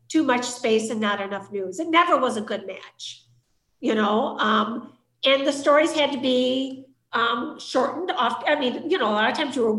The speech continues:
whacking stories, not because, um, they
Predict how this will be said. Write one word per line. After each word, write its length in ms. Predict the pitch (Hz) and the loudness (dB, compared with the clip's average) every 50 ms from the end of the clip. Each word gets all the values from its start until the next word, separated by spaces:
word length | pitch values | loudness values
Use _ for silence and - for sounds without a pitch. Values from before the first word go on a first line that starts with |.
| 214 | 0
whacking 340 | 214 214 220 220 - 254 226 | 0 0 -2 -2 -4 -8 -8
stories, 560 | 233 - - 208 202 196 208 240 269 - - | -10 -10 -8 -6 -4 -2 0 0 -2 -2 -2
not 320 | 220 226 220 233 247 240 - | 0 0 2 2 0 -2 -6
because, 800 | 247 - - 226 214 214 208 208 214 214 - - - - _ _ _ _ _ _ _ _ _ _ - | -12 -8 -2 0 0 2 2 0 0 -2 -6 -10 -16 -20 _ _ _ _ _ _ _ _ _ _ -4
um, 640 | 226 214 202 202 202 202 208 214 220 220 214 - _ _ _ _ _ _ _ _ 294 262 - - - | -2 -2 0 0 -2 -4 -6 -8 -10 -12 -14 -18 _ _ _ _ _ _ _ _ -20 -20 -20 -18 -8
they 300 | - - 226 208 202 | -4 0 0 0 0